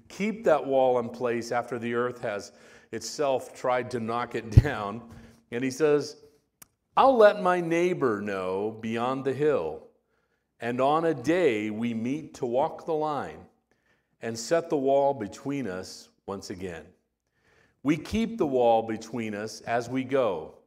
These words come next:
to each the boulders that have fallen to each." I think, uh, he really sums it up towards the end when he laments,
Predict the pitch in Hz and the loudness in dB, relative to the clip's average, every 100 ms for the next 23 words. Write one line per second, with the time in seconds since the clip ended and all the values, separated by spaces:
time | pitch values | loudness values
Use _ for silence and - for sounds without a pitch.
0 | _ _ _ _ - 113 117 123 160 - | _ _ _ _ -10 -10 -6 -6 -6 -10
1 | - 170 143 131 120 117 120 120 117 117 | -10 -10 0 2 2 0 -4 -4 -8 -8
2 | 117 117 - 95 98 101 98 101 98 _ | -8 -12 -8 -6 -4 -6 -8 -12 -16 _
3 | - 92 85 76 - - - _ _ _ | -18 -16 -14 -16 -18 -20 -20 _ _ _
4 | _ _ _ _ _ _ _ _ _ _ | _ _ _ _ _ _ _ _ _ _
5 | _ _ _ - 185 202 202 175 151 135 | _ _ _ -4 0 0 0 4 4 4
6 | 127 - - - _ - - _ _ - | 2 -4 -14 -20 _ -20 -20 _ _ -10
7 | 160 143 180 185 151 - 170 165 139 151 | -4 0 2 0 -2 -4 -4 -2 -2 2
8 | 147 143 - - 151 147 113 123 131 135 | 2 0 -8 -6 -2 -2 -2 -4 -2 -2
9 | 127 127 127 127 139 127 120 127 139 135 | -2 -4 -6 -8 -10 -6 -4 -2 -2 -6
10 | - - | -10 -14